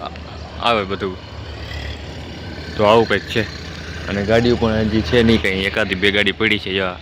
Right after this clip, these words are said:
એકાદી જ પડી છે લોડિંગ કરવા માટે. હાલો, આગળ જોઈએ શું છે હકીકત બધી. ફૂલ નાસ્તો કર્યો છે એની.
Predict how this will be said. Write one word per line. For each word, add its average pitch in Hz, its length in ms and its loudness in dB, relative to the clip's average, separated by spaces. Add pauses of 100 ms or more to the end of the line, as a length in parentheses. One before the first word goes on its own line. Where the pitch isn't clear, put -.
(600)
એકાદી 104 280 2
જ 87 100 -2
પડી 104 220 2
છે 98 160 -6 (320)
લોડિંગ 101 320 0
કરવા 98 200 2
માટે. 87 280 -4 (1500)
હાલો, 127 300 4
આગળ 110 220 4
જોઈએ 113 220 2
શું 110 180 0
છે 107 120 0
હકીકત 95 280 2
બધી. 95 240 -4 (680)
ફૂલ 151 200 4
નાસ્તો 135 320 2
કર્યો 120 340 2
છે 95 60 -2
એની. 113 160 -6